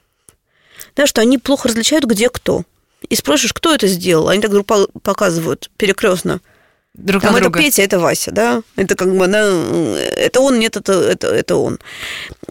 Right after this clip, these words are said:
Speaker 1: И
Speaker 2: То
Speaker 1: не
Speaker 2: есть
Speaker 1: потому,
Speaker 2: они
Speaker 1: что
Speaker 2: друг
Speaker 1: они
Speaker 2: друга
Speaker 1: врут.
Speaker 2: щ-, считают одним целым.
Speaker 1: Они как бы см-, э, з-, да, как будто слитное существо. И тут вот эта спецификация. Вот тебе идет клеточка, а тебе идет полосочка. Ты любишь играть в рыцарей.
Speaker 2: Надо подчеркивать, да?
Speaker 1: Да.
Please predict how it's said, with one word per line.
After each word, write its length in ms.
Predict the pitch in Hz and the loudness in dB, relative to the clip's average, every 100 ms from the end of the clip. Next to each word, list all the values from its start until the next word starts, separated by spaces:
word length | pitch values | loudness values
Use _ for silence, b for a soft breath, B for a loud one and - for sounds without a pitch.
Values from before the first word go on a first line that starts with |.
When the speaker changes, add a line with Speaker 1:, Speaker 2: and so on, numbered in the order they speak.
| _ - - | _ -18 -2
Speaker 1:
И 120 | 220 | 2
Speaker 2:
То 0 | |
Speaker 1:
не 60 | 226 | 2
Speaker 2:
есть 100 | 247 | 2
Speaker 1:
потому, 160 | 233 | 2
Speaker 2:
они 80 | 277 | 2
Speaker 1:
что 80 | 262 | 2
Speaker 2:
друг 120 | 320 | 2
Speaker 1:
они 140 | 311 311 | 4 2
Speaker 2:
друга 120 | 294 | 2
Speaker 1:
врут. 140 | 302 220 | 2 0
Speaker 2:
щ-, 80 | |
считают 480 | 226 - 240 254 240 | -2 -4 -2 -2 -2
одним 260 | 220 226 226 | -2 -2 -4
целым. 340 | - 165 - - | -4 -6 -8 -4
Speaker 1:
Они 140 | 220 | -4
как 140 | 269 240 | -2 -6
бы 60 | |
см-, 240 | - 247 - | -4 -4 -4
э, 160 | - - | -8 -6
з-, 300 | 208 - - - | -10 -10 -10 -6
да, 200 | 202 190 | -6 -6
как 160 | 196 | -8
будто 200 | 214 - | -10 -10
слитное 400 | - 240 - 143 | -6 -6 -4 -6
существо. 640 | - 220 202 - - 196 - B B B | -6 -8 -10 -12 -8 -8 -8 B B B
И 100 | 220 | -4
тут 100 | 233 | -2
вот 120 | 240 | -4
эта 140 | 247 - | -2 -4
спецификация. 800 | - - 247 269 - 330 - 208 | -6 -6 -6 -4 -2 -2 -2 -2
Вот 240 | 214 - - - | -4 -6 -12 -8
тебе 360 | 226 294 320 | 0 2 2
идет 220 | 226 240 | 0 -4
клеточка, 640 | - 208 185 - - - 202 | -2 -2 -2 -6 -12 -10 -12
а 60 | - | -10
тебе 240 | - 208 | -4 -2
идет 180 | 220 - | -4 -6
полосочка. 680 | 233 208 185 - - - - _ B B B | -6 -6 -6 -10 -14 -16 -20 _ B B B
Ты 80 | 240 | -2
любишь 220 | 233 240 | -2 -2
играть 300 | 214 220 208 | -2 -2 -2
в 80 | 190 | -6
рыцарей. 360 | 262 - - | -8 -6 -2
Speaker 2:
Надо 200 | 196 190 | 0 0
подчеркивать, 520 | - 208 - 175 - 190 | -2 -4 -2 -4 -2 0
да? 140 | 180 | 0
Speaker 1:
Да. 160 | 185 | -2